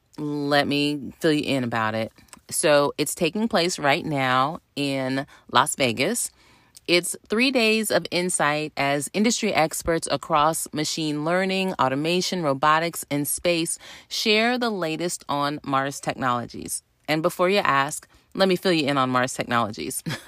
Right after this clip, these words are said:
It's a global software development and information technology company, and they deliver high quality, cost effective, and rapid solutions for complex software development requirements.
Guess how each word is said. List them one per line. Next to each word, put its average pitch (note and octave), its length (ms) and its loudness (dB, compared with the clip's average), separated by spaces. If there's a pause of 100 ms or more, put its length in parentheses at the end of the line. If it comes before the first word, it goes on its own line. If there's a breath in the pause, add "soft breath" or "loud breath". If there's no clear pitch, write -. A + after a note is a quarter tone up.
(540 loud breath)
It's G3 260 4
a F#3 140 6
global F3+ 720 4
software E3+ 480 2
development C#3 580 0
and C3 140 2
information D3 560 -2
technology B2 580 0
company, A#2+ 580 -4 (480 loud breath)
and F3 600 2
they G#3 260 2
deliver B3 400 4
high G3+ 280 4
quality, G3 880 2
cost E3+ 340 2
effective, F3 640 2 (260 loud breath)
and E3+ 260 2
rapid G3+ 400 0
solutions B3 800 -4 (180 soft breath)
for F#3+ 140 2
complex F3+ 540 2
software C#3+ 440 2
development C3 540 -2
requirements. F#3+ 720 0